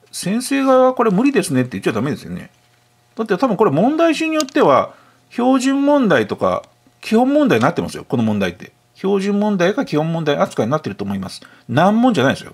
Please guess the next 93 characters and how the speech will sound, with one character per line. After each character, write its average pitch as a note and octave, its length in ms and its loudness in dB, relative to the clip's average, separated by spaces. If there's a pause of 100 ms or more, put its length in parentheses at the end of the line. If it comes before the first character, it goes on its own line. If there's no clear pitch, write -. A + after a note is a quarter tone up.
全 G#2+ 180 -8
然。 F2+ 200 -14 (640)
で F#3 80 -8
す - 80 -10
よ - 60 -10
ね。 F#2+ 160 -12 (320)
だ G3 100 -4
か A#2+ 100 -6
ら、 - 40 -14 (300)
あ A#2 120 -4
の G#2 680 -8 (120)
ー、 - 60 -20
人 C#4 160 -4
の D4 100 -2
言 D4 160 -2
う C#4 60 -4
こ C#4 140 -6
と、 B3 200 0
も A#3 80 -2
し - 60 -6
く - 60 -8
は C3 60 -2
人 - 160 -6
の A#3 120 -2
書 D#4+ 100 2
い D#4 60 -2
て F3+ 100 0
る C3 100 -2
こ B2+ 140 -4
と B2+ 140 0
を A#2 40 0
鵜 C#3+ 60 0
呑 G3 120 0
み A3 120 -2
に A3 160 -2
し - 80 -8
て G#3+ 100 -4
信 A#3+ 200 -6
じ G#3+ 80 -8
ち - 60 -8
ゃ - 20 -8
ダ A2 120 -2
メ D3+ 80 -6
で A#2 60 -8
す - 100 -14
よ。 - 160 -12 (220)
実 D#3+ 220 -8
際 A#3 80 2
や F#3 80 2
っ F3+ 100 -10
て A3 100 -2
み A#3+ 120 -2
て、 A#2+ 320 -2
も D#3+ 100 -8
し - 60 -8
く - 40 -6
は A2 40 -6
自 C3 100 -10
分 F3 140 -4
が F3 100 0
検 F3 240 -4
証 F3+ 120 -4
し - 60 -10
て G3 120 -6
み G#3+ 100 -2
て、 G3+ 360 0 (600)
あ、 A#3 120 -6
こ C4+ 80 0
れ C4 60 0
っ - 20 -8
て - 180 -20
書 C4+ 100 2
い - 60 -6
て - 100 -2
る B2+ 60 -2
こ B2+ 140 -4
と、 - 100 -2
も F#3 80 -4
し - 60 -8
く - 20 -2
は - 60 -2
言 B2+ 60 -2
っ B2+ 40 -8
て F#3+ 60 -4
る F#3 80 -6
こ B2+ 60 -4
と A#2+ 60 -10
ち - 140 -4
ゃ E3+ 80 2
う E3+ 40 -2
な E3+ 120 0
と。 - 120 -16
っ - 20 -20